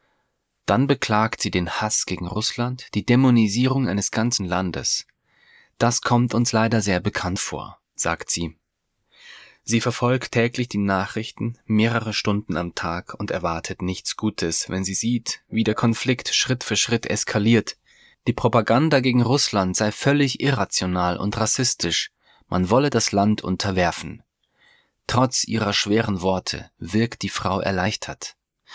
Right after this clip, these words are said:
Mit ihrem Besuch hier will sie ein Zeichen setzen. Dies sei auch für sie eine Herzensangelegenheit.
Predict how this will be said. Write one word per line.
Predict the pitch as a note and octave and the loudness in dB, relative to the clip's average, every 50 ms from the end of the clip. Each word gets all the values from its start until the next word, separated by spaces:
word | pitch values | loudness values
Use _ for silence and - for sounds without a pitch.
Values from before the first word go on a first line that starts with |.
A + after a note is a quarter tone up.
| - - - _ | -18 -18 -16 _
Mit | - - - - | -6 -6 -4 -2
ihrem | - G#2+ G#2+ G#2 G#2 | -2 -2 0 0 2
Besuch | G2+ G#2 F#2+ - B2+ D#3+ F3 D#3 - | 2 2 0 0 0 0 -2 -2 -4
hier | - - - B2+ B2+ A#2+ A2+ G#2+ | -6 -4 0 2 2 4 4 4
will | A#2 B2 A#2+ | 4 2 2
sie | G#2+ A2 A2+ - | 2 -2 -4 -2
ein | G#2+ A#2 B2 B2 | 0 -2 0 0
Zeichen | - - G2+ F2+ F#2+ - F#2 F#2 | 0 0 0 0 -2 -2 -4 -2
setzen. | F2 F2+ F2 - - - - F2 E2+ E2 - _ _ - - _ _ _ - | -2 -2 -2 -2 -2 -2 -2 -2 -4 -6 -8 _ _ -20 -20 _ _ _ 0
Dies | A#2 A#2 A2 F#2+ - - | 2 2 4 4 2 2
sei | - G2 G2+ F#2+ | 2 2 2 2
auch | - E2+ F2 F2 - - | 0 0 -2 -2 -4 -8
für | - - - G#2 F#2+ F#2+ | -10 -4 -2 -2 -2 -2
sie | F2 F2+ F2 E2 E2+ - | -2 -4 -6 -6 -6 -8
eine | - F2 E2+ F2+ G#2 | -8 -6 -4 -4 -4
Herzensangelegenheit. | G#2 - - - - - - D#2 D#2 - - - D2+ D2 - D2 D#2 G2+ - - - - - - - - - - | -4 -6 -8 -6 -4 -4 -4 -4 -6 -8 -10 -10 -12 -12 -10 -10 -10 -10 -12 -10 -8 -6 -6 -6 -8 -10 -14 -14